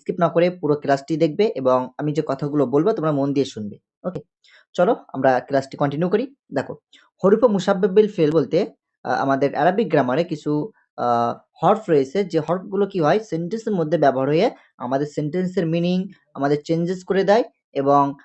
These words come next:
আমাদের সেন্টেন্সের স্ট্রাকচারও পরিবর্তন করে দেয়। এই ধরনের হরফ আমাদের আরবিক গ্রামারে ছয়টি পাওয়া যায়। সেই ছয়টি হরফ হচ্ছে ইন্না, আন্না, কান্না, লাকিন্না, লাইতা, লাআল্লা।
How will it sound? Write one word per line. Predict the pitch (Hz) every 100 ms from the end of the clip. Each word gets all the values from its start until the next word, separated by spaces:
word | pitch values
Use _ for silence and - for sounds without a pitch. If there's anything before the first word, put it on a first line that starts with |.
| _
আমাদের | - 139 135 139 131 _
সেন্টেন্সের | _ 170 160 185 185 180 190 - 160
স্ট্রাকচারও | - 202 202 214 247 294 _
পরিবর্তন | 170 160 156 160 143
করে | 131 113
দেয়। | 104 104 _ _ _ _ _ _ _ -
এই | 202
ধরনের | 220 226 240 233 -
হরফ | 170 220 -
আমাদের | 151 143 143 147
আরবিক | 147 175 214
গ্রামারে | 151 135 139
ছয়টি | 160 147 135 175 226 _
পাওয়া | 143 127
যায়। | 127 208 - _ -
সেই | 160
ছয়টি | 180 180 170
হরফ | 175 160
হচ্ছে | 143 - 208 - _ _ _ -
ইন্না, | 185 214 247 269 _ _ _ -
আন্না, | 170 190 220 - _ _ _
কান্না, | 165 151 185 214 277 - _ -
লাকিন্না, | 147 208 254 180 202 - 190 170
লাইতা, | 143 156 180 208
লাআল্লা। | 143 113 110 101